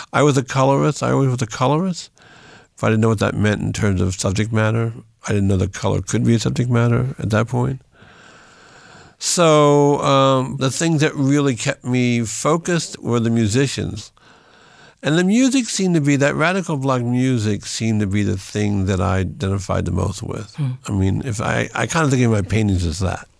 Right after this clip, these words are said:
Speaker 2: Did you go to Vietnam?
Speaker 1: No, I didn't go to Vietnam. I went to art school, and I,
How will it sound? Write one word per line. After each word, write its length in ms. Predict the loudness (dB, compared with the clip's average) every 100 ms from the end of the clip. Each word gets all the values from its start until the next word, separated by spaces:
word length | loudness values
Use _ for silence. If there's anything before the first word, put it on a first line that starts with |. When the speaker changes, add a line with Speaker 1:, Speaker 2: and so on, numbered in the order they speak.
| _
Speaker 2:
Did 180 | 2 4
you 140 | 4
go 140 | 4 4
to 80 |
Vietnam? 560 | 4 4 2 0 -2 -14 -16 -12 -10 -12 _
Speaker 1:
No, 440 | 2 4 4 4 2
I 120 | 2
didn't 200 | 0 0
go 100 | 0
to 60 |
Vietnam. 720 | 0 -2 0 0 2 0 -2 -6
I 80 | -2
went 160 | -2 0
to 80 | 0
art 260 | 0 -2
school, 680 | -6 -4 -2 0 0 -2 -6 -4
and 220 | -2 0
I, 360 | 0 -2 -4